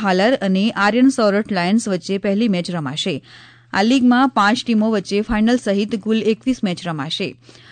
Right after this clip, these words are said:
પ્રથમ મેચ બાદ ઓપનિંગ સેરેમની યોજાશે. લીગની ફાઇનલ મેચ વીસમી જૂને રમાશે.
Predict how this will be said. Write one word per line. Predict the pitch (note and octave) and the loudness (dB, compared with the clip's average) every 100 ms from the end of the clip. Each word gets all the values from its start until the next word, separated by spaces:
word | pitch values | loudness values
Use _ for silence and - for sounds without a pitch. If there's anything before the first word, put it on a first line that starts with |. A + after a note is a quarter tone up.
| - - | -20 0
પ્રથમ | B3+ C4 D#4+ | 2 4 4
મેચ | C#4+ C#4 B3+ | 6 4 4
બાદ | A3 A3+ G#3+ | 2 2 0
ઓપનિંગ | A3+ B3 C4+ | 2 4 4
સેરેમની | C4 G3 F#3 F#3 A3 | 4 2 0 0 0
યોજાશે. | G3+ E3 D3 - E3 - - _ | 0 -2 -4 -4 -6 -8 -20 _
લીગની | G#3+ A3 F#3+ G#3 | 0 0 2 0
ફાઇનલ | A3 G3 G#3 G3 | 0 0 0 0
મેચ | F#3+ G#3 A#3+ - _ - | 0 0 -4 -6 _ -2
વીસમી | A#3+ - C#4 | 0 4 4
જૂને | A3 F#3 F#3+ | 4 0 -2
રમાશે. | F3+ D#3+ - F#3 G#2+ | -2 -2 0 -2 -4